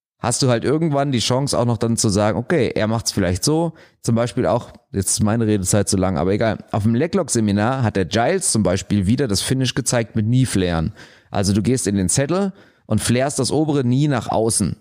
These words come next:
ja, und machst so Druck aufs Knie. Und der Craig Jones zum Beispiel hat gezeigt, wie schon Eddie Cummings vor hundert Jahren, nein, du musst das Knie schließen. Und das ist halt schon geil,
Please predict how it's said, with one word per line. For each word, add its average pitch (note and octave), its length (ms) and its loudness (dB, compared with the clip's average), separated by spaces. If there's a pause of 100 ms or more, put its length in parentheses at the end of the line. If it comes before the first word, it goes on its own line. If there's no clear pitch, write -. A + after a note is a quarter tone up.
ja, A2+ 180 0
und B2 120 -2
machst A2 280 -2
so C3+ 160 0
Druck A#2+ 280 0
aufs G2 220 0
Knie. E2 300 -2 (460)
Und G#2 120 -2
der G#2 100 2
Craig A#2 340 0
Jones C#3+ 440 0
zum F3 120 -2
Beispiel D3 380 -2
hat - 280 -4 (120)
gezeigt, A#2 540 0
wie A#2+ 80 2
schon A2+ 120 2
Eddie G#2+ 220 0
Cummings B2 360 0
vor D#3 160 0
hundert D3+ 280 0
Jahren, D3+ 420 0
nein, A2+ 300 0
du C#3 120 0
musst B2 220 -2
das - 160 -2
Knie C3 300 2
schließen. E3+ 640 0 (580)
Und A2 220 0
das E3 160 0
ist D#3 100 2
halt D#3 220 2
schon E3 140 0
geil, D#3+ 360 0